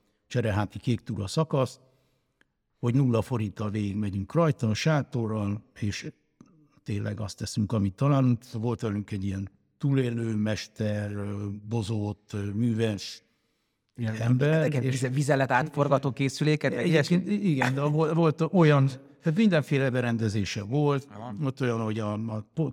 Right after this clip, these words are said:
Speaker 1: tócsából ilyen szűrővel, meg a mit tudom én honnan, a, és akkor ott volt az, hogy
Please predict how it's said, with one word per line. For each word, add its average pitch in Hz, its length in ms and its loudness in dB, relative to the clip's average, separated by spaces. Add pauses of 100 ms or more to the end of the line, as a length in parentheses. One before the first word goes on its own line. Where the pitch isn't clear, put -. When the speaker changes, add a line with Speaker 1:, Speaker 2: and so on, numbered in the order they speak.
Speaker 1:
tócsából 117 680 0
ilyen 101 120 -4
szűrővel, 123 880 -2
meg 101 220 -6
a 107 100 -10
mit 185 120 -6
tudom 120 320 -2
én 101 120 -2
honnan, 135 460 0 (400)
a, 123 280 -2
és 131 140 0
akkor 165 240 2
ott 156 180 2
volt 131 240 -2
az, 139 180 0
hogy 143 220 2